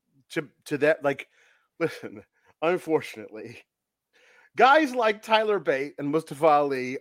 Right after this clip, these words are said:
are used to doing stuff for a taped show. So it doesn't faze them at all. They're just gonna do great things.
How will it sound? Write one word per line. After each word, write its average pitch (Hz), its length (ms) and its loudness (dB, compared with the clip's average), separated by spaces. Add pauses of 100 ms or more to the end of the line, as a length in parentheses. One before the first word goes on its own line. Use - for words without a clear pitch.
are 156 440 6
used 175 560 -4
to 143 360 -2 (400)
doing 202 320 4
stuff 180 460 2
for 170 220 4
a 135 200 0
taped - 380 -4
show. 143 500 -6 (760)
So - 100 -2
it 214 40 4
doesn't 226 220 4
faze 208 340 2
them 185 200 4
at 156 80 4
all. 123 400 2 (840)
They're 202 120 6
just 208 120 6
gonna 170 140 2
do 147 160 -2
great 156 260 4
things. 147 460 -4